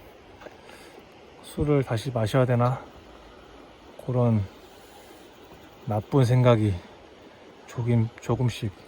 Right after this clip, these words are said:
들고 있습니다. 정말 이 술의 그런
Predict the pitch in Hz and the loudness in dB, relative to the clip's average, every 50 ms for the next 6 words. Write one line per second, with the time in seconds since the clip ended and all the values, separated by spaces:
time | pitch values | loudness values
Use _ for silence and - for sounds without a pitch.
0 | - - - - - - - - - - - - - - - - - 117 110 120 | -20 -20 -20 -20 -20 -20 -20 -20 -20 -20 -20 -20 -20 -20 -10 -4 -2 -2 0 0
1 | 117 107 - - 127 104 101 - 101 87 - - - - - - - - - - | 0 0 -2 -2 -4 -4 -4 -4 -8 -12 -12 -20 -20 -20 -20 -20 -20 -20 -20 -20
2 | - - - - - - - - - - - - - - - - - - 117 117 | -20 -20 -20 -20 -20 -20 -20 -20 -20 -20 -20 -20 -20 -20 -20 -20 -12 -8 -6 -4
3 | 117 120 123 117 110 104 98 - - - - - - - - - - - - - | -2 -2 -2 -2 -2 -4 -6 -10 -20 -20 -20 -20 -20 -20 -20 -20 -20 -20 -20 -20
4 | - - - - - - - - - - - 113 104 101 - - - - 151 151 | -20 -20 -20 -20 -20 -20 -20 -20 -20 -14 -8 -4 -4 -4 -6 -8 -6 -2 4 6
5 | 151 143 127 107 95 - - - - - - - - 127 120 110 101 | 6 6 4 2 -2 -8 -16 -20 -20 -20 -20 -14 -6 -4 -2 -2 -2